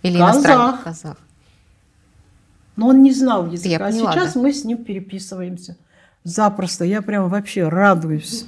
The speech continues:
Speaker 1: А возможно заговорить взрослому человеку без акцента?
Speaker 2: Конечно, можно.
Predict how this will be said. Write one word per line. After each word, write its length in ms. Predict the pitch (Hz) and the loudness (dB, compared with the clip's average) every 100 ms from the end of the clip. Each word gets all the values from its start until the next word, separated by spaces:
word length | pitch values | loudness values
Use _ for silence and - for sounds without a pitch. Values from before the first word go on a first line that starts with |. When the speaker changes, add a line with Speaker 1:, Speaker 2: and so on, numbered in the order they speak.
| - | -2
Speaker 1:
А 120 | 185 | 0
возможно 580 | 180 180 185 240 311 277 | 2 2 4 2 2 2
заговорить 520 | 196 175 185 196 190 | 2 2 0 0 -2
взрослому 600 | 160 196 208 208 196 180 | 0 2 2 2 -2 -4
человеку 920 | 175 175 175 190 254 254 214 196 - - - | -2 -2 -2 0 0 0 0 0 -4 -14 -12
без 440 | 156 165 190 165 | -4 2 4 4
акцента? 760 | 160 - - 160 143 139 - - _ _ _ _ - | 0 -4 -10 -12 -12 -14 -20 -20 _ _ _ _ -6
Speaker 2:
Конечно, 480 | 160 202 254 349 | 0 2 2 4
можно. 480 | 294 247 156 151 156 | 6 6 2 -4 -6